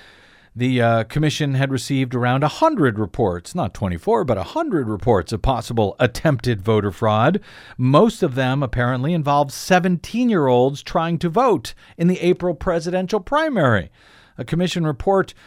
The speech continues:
to lawmakers found as many as seventy, that's out of the hundred cases, uh, were seventeen-year-olds in twenty-nine Wisconsin counties who, uh, voted illegally in the April twenty sixteen presidential primary,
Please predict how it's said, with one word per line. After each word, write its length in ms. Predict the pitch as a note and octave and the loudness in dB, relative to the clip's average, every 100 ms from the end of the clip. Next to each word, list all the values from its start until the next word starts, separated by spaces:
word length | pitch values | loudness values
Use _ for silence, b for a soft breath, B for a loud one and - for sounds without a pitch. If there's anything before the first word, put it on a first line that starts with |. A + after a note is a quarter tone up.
| b b - | b b -4
to 100 | C#3 | 0
lawmakers 580 | D3 G3+ E3 C#3 D#3+ | 2 2 2 -2 -4
found 300 | - D#3 D3+ | -2 -2 -2
as 100 | A#2 | -2
many 260 | C#3 D3+ D#3 | -2 0 0
as 380 | C#3+ C3+ B2 - | 0 -2 -4 -8
seventy, 880 | - - - G3+ F#3+ D3 C3 D3+ - _ _ _ _ _ _ _ - | -12 -4 2 4 2 0 0 -2 -6 _ _ _ _ _ _ _ -8
that's 220 | C3 A#2 | -6 -4
out 160 | B2+ B2+ | -2 -2
of 140 | G2+ | -2
the 100 | G#2+ | -4
hundred 380 | B2 C#3+ A#2 G2 | -2 -2 -2 -2
cases, 520 | D3 D3 - A2+ A#2+ b b b b _ | -2 -2 -2 -6 -6 b b b b _
uh, 220 | A#2+ B2 A2 | 0 0 0
were 200 | C3+ D#3+ | 2 2
seventeen-year-olds 1080 | - C4 D#4 - D4+ E4 D#3 G#2+ F2 E2+ - | 4 2 2 -2 -2 0 0 0 -2 -8 -6
in 320 | C3 C3 B2+ | -4 -2 -2
twenty-nine 640 | - F#3 G3+ F#3 D#3 D#3 D3+ | -4 -2 2 2 0 0 -2
Wisconsin 540 | C#3+ - D#3 - B2+ | -2 -2 -2 -2 -8
counties 540 | - E3 D3 G#2+ E2+ | -4 -2 -2 -4 -6
who, 260 | - B2 A2 B B B B | -2 0 0 B B B B
uh, 160 | A#2+ B2 | -2 0
voted 360 | A2 F3 F3+ E3+ | 4 4 6 4
illegally 800 | E3+ F#3+ C4 A#3 E3+ B2+ A#2 | 4 4 4 4 4 4 0
in 140 | C3 C#3 | 0 -2
the 160 | C#3 - | -2 0
April 380 | E3 F3+ F#3+ | 0 2 0
twenty 320 | E3+ - F3 E3+ | 0 0 0 0
sixteen 600 | - F3+ - - F3 D#3 | -2 -4 -4 -2 0 -2
presidential 680 | - F3 D3 D#3 D3+ - B2+ | 0 0 2 0 -2 -2 -6
primary, 760 | - F#3+ G#3 E3+ C3+ B2 | -2 -2 0 2 2 0